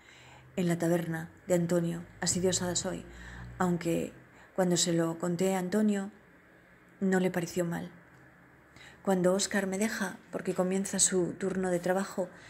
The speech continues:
me tumbo delante de la cruz de Foncebadón y estoy ahí en ese prado solitario.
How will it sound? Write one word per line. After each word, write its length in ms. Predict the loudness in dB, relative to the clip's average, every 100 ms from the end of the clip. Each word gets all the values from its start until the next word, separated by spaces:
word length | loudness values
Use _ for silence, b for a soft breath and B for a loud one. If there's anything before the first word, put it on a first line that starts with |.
| B B
me 100 | 0
tumbo 320 | 2 2 2
delante 360 | 2 0 0 0
de 80 |
la 100 | 0
cruz 220 | 0 -2 -2
de 80 |
Foncebadón 680 | -6 -6 -4 -2 -2 -4 -6 -4
y 120 | 0
estoy 300 | 0 2 0
ahí 140 | 0 0
en 100 | -2
ese 140 | -2
prado 280 | 0 -2 0
solitario. 680 | -2 -2 -2 -2 -2 -4